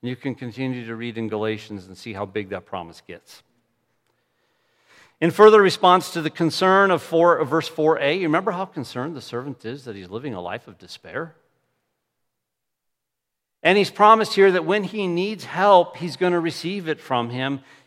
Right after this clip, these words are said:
He will pray. The servant will pray. Jesus will pray and will be heard. And God will meet all his needs and will keep him every step of the way. Did you know that that's discussed extensively in the book of Hebrews?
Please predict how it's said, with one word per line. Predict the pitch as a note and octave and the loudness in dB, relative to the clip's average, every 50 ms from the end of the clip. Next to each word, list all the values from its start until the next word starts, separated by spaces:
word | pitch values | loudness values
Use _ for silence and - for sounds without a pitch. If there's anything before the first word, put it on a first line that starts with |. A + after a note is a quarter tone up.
| _ _ _ _ _ | _ _ _ _ _
He | _ - A#3 B3 | _ -6 -2 4
will | A#3 B3+ A#3 | 6 6 6
pray. | A#3+ - - G#3 A#3 B3+ C4 G#3+ C3+ D#2 - - - _ _ _ | 6 4 4 4 6 6 6 2 0 -2 -6 -14 -20 _ _ _
The | - E3 | -4 -4
servant | - - G#3 G#3+ G#3+ F#3+ G3+ F3+ - | 0 2 2 2 4 2 0 -4 -4
will | E3+ F#3 F3 | -4 -6 -6
pray. | C3+ - - G#3 G#3+ G#3+ G3 | -6 -4 -2 0 2 2 2
Jesus | F#3 - E3 G3 G#3+ G3+ F3+ G3 E3+ D3 | 0 -2 -4 -6 -6 -6 -8 -10 -8 -4
will | F3+ F#3 F3+ | -4 -4 -4
pray | - - F#3 F#3 F#3 F#3 E3+ - - - - - | -2 0 0 2 2 0 -2 -6 -12 -20 -6 0
and | - F3 F3+ E3+ | 2 2 4 4
will | E3+ F3 E3+ | 4 2 2
be | - F3+ E3 D#3 | 0 -2 -6 -8
heard. | C3 - - F3+ F#3 F3+ E3 D3+ C3 - - - - _ - | -6 -2 2 4 6 6 6 6 4 2 -4 -18 -16 _ -6
And | C3+ C#3 C3+ A2+ | -4 -4 -4 -2
God | G#2 D#3+ E3 E3 E3 E3+ E3+ C3+ | 2 2 4 6 6 6 4 2
will | C#3+ D3 | 0 -4
meet | C#3 C#3+ D3+ D3 - | -2 -2 -4 -4 -6
all | - - D3 D3 D3+ C#3+ | -2 0 2 2 2 0
his | C#3 C#3+ A#2+ - | -4 -8 -10 -10
needs | - C#3 C#3 C#3 C#3 C3+ C3+ B2+ | -8 -6 -6 -6 -6 -8 -10 -10
and | A#2 A2+ | -8 -8
will | A2 A2 | -8 -8
keep | A2 - - D3 C#3+ - - | -10 -12 -12 -12 -12 -12 -12
him | C#3+ C#3+ C3+ C3+ - | -10 -8 -8 -10 -8
every | - C3+ B2+ B2 B2 B2+ B2+ B2 A#2+ | -6 -6 -6 -6 -8 -10 -14 -14 -14
step | A2+ - - - A#2 A2 G#2+ A2 _ _ _ | -16 -16 -10 -6 -6 -6 -6 -8 _ _ _
of | - G2+ G2 F2+ _ | -12 -12 -12 -12 _
the | - F2+ | -18 -16
way. | E2 F2+ F2 D2+ C#2+ _ _ _ _ _ _ _ _ _ _ _ _ _ _ _ _ _ _ _ _ _ _ _ _ _ _ _ _ _ | -14 -14 -14 -14 -16 _ _ _ _ _ _ _ _ _ _ _ _ _ _ _ _ _ _ _ _ _ _ _ _ _ _ _ _ _
Did | - A#2 A2 | -16 -16 -14
you | A2+ B2 B2 | -14 -14 -12
know | C3 C#3+ D#3+ | -10 -8 -8
that | D#3+ E3 C#3+ | -8 -6 -4
that's | D#3 C#3 C3 C3 - - | -4 -4 -4 -4 -8 -16
discussed | _ C3 A#2+ - - - A2+ A2+ B2+ B2+ - | _ -18 -18 -16 -12 -8 -8 -8 -8 -10 -14
extensively | - G#2+ - - - - G2+ G2 - - A2+ G#2 A#2 B2+ B2 | -20 -20 -20 -16 -14 -14 -14 -12 -14 -20 -20 -18 -16 -16 -14
in | A#2+ G#2+ | -12 -14
the | F#2+ | -14
book | D#2+ E2 G2+ - - | -12 -14 -16 -16 -16
of | G2 F2+ | -20 -20
Hebrews? | _ G2+ F#2+ F#2 - C3+ D3+ D#3+ D3+ - - _ | _ -20 -20 -18 -16 -16 -16 -16 -18 -20 -20 _